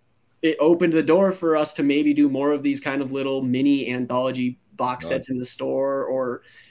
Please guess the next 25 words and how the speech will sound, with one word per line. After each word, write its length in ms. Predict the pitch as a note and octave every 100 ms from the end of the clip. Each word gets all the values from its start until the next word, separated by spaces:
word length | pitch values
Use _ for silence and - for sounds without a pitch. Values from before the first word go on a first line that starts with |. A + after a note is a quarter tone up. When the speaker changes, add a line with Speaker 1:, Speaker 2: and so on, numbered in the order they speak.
| _
Speaker 1:
I 60 | D3
mean, 240 | D3 C3+
with 220 | C3+ C3+
Dolly, 600 | B2 C3+ E3 D3 C#3 B2+ _ -
the, 260 | C3+ C3 B2+ _ _ _ _ - - _ _
the 120 | C#3+
concept 460 | C#3+ E3 D#3 D#3 D3
of 140 | C3
limited 400 | C3+ E3+ F#3 C#3+
subscriptions 640 | C3+ B2+ - C#3 B2 B2+ A#2+
has, 240 | B2 B2 B2
has 160 | C3+
opened 260 | C3+ B2+ B2+
a 40 |
lot 240 | B2+ B2+ B2
of 120 | B2+
doors 320 | B2+ B2+ B2
to 120 | - B2
us 160 | A#2+
to 140 | - B2+
where 120 | B2
it's 140 | B2
like, 220 | A#2+ A#2+
you 100 | B2 B2
know. 220 | B2+